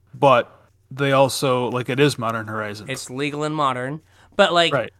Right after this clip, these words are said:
Speaker 2: they're not gonna have, like, Urza and Frodo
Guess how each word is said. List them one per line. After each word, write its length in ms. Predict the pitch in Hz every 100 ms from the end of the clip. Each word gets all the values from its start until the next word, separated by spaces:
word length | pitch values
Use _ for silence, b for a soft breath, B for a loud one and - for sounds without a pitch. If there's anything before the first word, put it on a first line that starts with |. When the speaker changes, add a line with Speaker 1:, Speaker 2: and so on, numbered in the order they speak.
| _
Speaker 2:
they're 180 | 180 185
not 200 | 185 196
gonna 220 | 196 175
have, 380 | 160 160 160 151
like, 600 | 147 147 143 143 - _ _ _ _ _ _
Urza 680 | 156 160 156 156 127 120 120 _ _ _ _ _
and 200 | 127 135 123
Frodo 720 | - 143 139 127 113 107